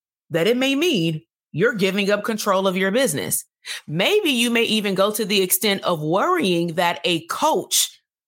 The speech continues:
a mentor, a mastermind facilitator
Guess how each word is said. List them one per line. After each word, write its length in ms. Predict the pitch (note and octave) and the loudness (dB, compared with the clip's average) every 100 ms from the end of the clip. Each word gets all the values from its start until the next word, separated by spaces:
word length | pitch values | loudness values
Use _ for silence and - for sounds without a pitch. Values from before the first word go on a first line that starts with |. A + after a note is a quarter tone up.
| - | -6
a 80 | G3 | -2
mentor, 800 | G#3 D#4 E4+ - D#3+ A#2+ A#2 - | 0 0 0 0 0 0 -2 -2
a 100 | G3+ | -2
mastermind 680 | G3+ A#3+ D4+ C4 G#3+ F#3 F3+ | 0 0 -2 -2 0 0 0
facilitator 760 | F3 G3 E3+ E3+ E3 D#3+ D#3+ | -2 0 0 0 0 0 -2